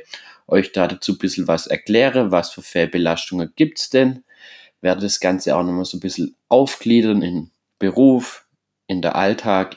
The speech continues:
externe Faktoren und natürlich auch im Bereich Sport, damit euch das einfach so ein bisschen verdeutlicht wird, was da denn damit gemeint ist. Wie gerade eben schon gesagt, Fehlbelastung kann natürlich relativ viel sein.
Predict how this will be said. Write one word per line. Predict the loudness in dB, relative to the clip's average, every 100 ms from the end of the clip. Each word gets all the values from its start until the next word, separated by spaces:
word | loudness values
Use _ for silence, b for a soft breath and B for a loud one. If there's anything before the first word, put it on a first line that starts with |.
| -4
externe | -4 -4 -4 -2 -2
Faktoren | -2 -4 -4 -2 -2 -2
und | -4 -2
natürlich | -4 -4 -6 -4 -2
auch | -4
im | -4
Bereich | -2 -2 -4
Sport, | 0 2 2 -2 B B B B B B
damit | -2 0 2
euch | 0 0
das | -4 -4
einfach | -4 -4 -6
so | -6
ein |
bisschen | -6 -10 -12
verdeutlicht | 0 2 2 0 -2
wird, | -2 -2 -6 B B B
was | 0 0 -2 -2
da | 0 0
denn | 0 -2 -4
damit | -6 -6 -6
gemeint | -4 -2 -2 -2 -4
ist. | -6 -10 -14 _ _ _ _ _ _ _ _ _ B B B B B -2
Wie | 0
gerade | 0 0 0 0 -2
eben | -2
schon | -2 -2
gesagt, | -2 -6 -2
Fehlbelastung | -2 2 2 0 -4 -4
kann | -2
natürlich | -2 -2 -4 -4 -2
relativ | -2 -4 -8 -14
viel | -6 -4 -2
sein. | -2 -2 -4